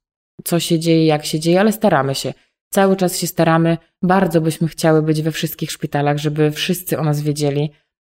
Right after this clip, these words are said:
E, wszystkie mamy, które nas potrzebują, żeby o nas wiedziały.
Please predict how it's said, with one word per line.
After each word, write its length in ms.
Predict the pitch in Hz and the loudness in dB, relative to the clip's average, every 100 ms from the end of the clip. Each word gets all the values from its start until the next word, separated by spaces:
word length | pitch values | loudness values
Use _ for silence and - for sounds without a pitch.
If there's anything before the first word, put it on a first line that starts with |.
| - | -8
E, 100 | - | -6
wszystkie 540 | 151 - 165 - - 165 | -6 -2 -4 -2 0 2
mamy, 320 | 170 165 160 | 4 2 0
które 260 | - 165 156 | -2 -2 -2
nas 180 | 151 | -2
potrzebują, 720 | - 160 - 151 156 151 151 156 - _ _ - | -6 -6 -4 0 2 4 2 -2 -10 _ _ -6
żeby 300 | 156 156 165 | -4 0 0
o 60 | |
nas 180 | 156 156 | 0 -2
wiedziały. 640 | 156 151 151 139 147 185 | -2 0 0 2 2 0